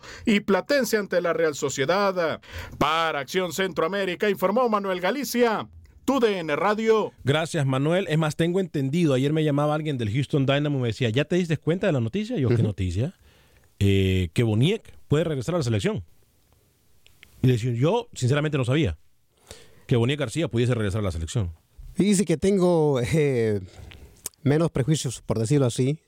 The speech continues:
Speaker 3: que Boniek regrese en cuanto a Kioto. Kioto primero para mí, que demuestre que está en buen nivel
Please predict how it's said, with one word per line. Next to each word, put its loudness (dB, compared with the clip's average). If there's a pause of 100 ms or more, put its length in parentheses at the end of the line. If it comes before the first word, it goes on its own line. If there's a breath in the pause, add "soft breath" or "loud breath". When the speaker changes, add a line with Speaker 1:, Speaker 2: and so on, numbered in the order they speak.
(120)
Speaker 3:
que -2
Boniek 0
regrese -2
en -4
cuanto -4
a -2
Kioto. -4
Kioto -2
primero 0
para 0
mí, 0
que -2
demuestre -2
que -6
está -2
en -2
buen -4
nivel 0